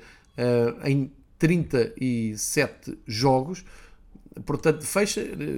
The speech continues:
esta jornada, porque é a, a, falta a trigésima oitava jornada, que é o P S G a jogar com o Metz. Portanto, ainda falta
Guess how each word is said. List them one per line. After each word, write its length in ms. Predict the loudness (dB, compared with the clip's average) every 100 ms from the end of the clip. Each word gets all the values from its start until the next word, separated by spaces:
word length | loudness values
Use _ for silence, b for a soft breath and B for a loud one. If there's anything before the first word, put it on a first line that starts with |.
| -6 -8 -10 -14 -8
esta 300 | -6 -2 0
jornada, 400 | 2 2 0 -4
porque 260 | -6 -10 -4
é 140 | -2
a, 360 | 0 -2 -4 -4
a, 20 |
falta 260 | -4 -2
a 40 | -2
trigésima 420 | -2 -2 -2 -2
oitava 340 | -2 -2 -2
jornada, 380 | -2 -2 -2 -2
que 100 | -2
é 20 |
o 60 | -4
P 140 | 0
S 180 | -2 0
G 160 | -2 -2 B B B
a 60 | -2
jogar 320 | 2 2 2
com 260 | 2 2 2
o 100 | 2
Metz. 380 | 4 4 2 -4
Portanto, 360 | -4 0 0 -4 B B
ainda 180 | -2 0
falta 300 | 2 0 -2